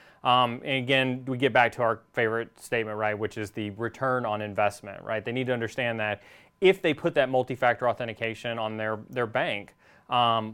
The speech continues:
what is that return on investment for taking that small little initiative to add multi-factor authentication? Last question, Jack. Um, we're coming up to the top of the hour. Let's see if we can find one more really good question to get in here.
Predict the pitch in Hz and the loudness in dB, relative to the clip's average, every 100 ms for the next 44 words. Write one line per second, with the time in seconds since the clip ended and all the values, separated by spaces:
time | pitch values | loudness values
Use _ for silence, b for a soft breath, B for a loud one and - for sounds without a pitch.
0 | 117 120 143 143 131 131 123 - 127 117 | -2 4 6 4 4 2 2 -4 -2 -2
1 | 113 113 117 123 110 110 123 113 117 110 | -2 0 -2 -4 -10 -6 -2 -4 -2 -6
2 | 107 - 113 110 107 107 104 101 107 107 | -6 -4 0 0 0 -4 -6 -8 -12 -8
3 | 104 101 98 98 98 101 95 92 95 98 | -8 -6 -6 -8 -12 -10 -12 -12 -12 -14
4 | 50 - 50 50 - - _ _ _ _ | -16 -16 -18 -18 -20 -20 _ _ _ _
5 | _ _ _ _ _ _ _ _ - - | _ _ _ _ _ _ _ _ -20 -16
6 | 139 180 220 - 208 196 - 196 165 185 | 0 0 0 -2 0 0 0 -8 -4 -2
7 | 185 180 - b b b b 143 143 143 | -2 -4 -8 b b b b 2 4 4
8 | 131 - 185 165 170 156 175 160 156 147 | 2 0 2 2 0 4 6 6 6 4
9 | 147 147 147 143 - 160 151 127 151 143 | 6 6 6 2 0 -2 -2 2 2 4
10 | 135 156 160 151 147 139 160 147 156 156 | 2 0 2 2 2 4 2 4 4 4
11 | 147 - - 156 151 - 143 139 131 147 | 4 -6 2 4 4 -4 -6 -6 -2 0
12 | 147 143 147 143 143 135 | 0 -4 -4 2 2 2